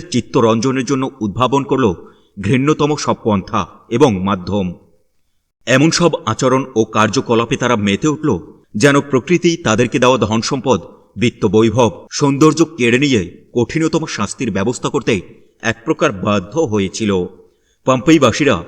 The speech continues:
তাদের আমোদ প্রমোদের জন্য ঘৃণ্য বর্বরচিত অসামাজিক সকল ধরনের কার্যক্রম শুরু করেছিল। ব্যভিচার, সমকামিতা,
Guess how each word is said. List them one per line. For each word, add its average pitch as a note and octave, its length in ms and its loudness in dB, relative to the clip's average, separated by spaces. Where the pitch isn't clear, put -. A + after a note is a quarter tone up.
তাদের G#2+ 240 0
আমোদ G#2+ 320 0
প্রমোদের A#2 520 0
জন্য C3+ 200 0
ঘৃণ্য C3+ 320 0
বর্বরচিত D3+ 600 2
অসামাজিক B2 540 -2
সকল C#3+ 400 2
ধরনের D3 360 0
কার্যক্রম A#2+ 560 -2
শুরু G2+ 240 -4
করেছিল। G#2 380 -4
ব্যভিচার, A2 500 0
সমকামিতা, B2 640 -2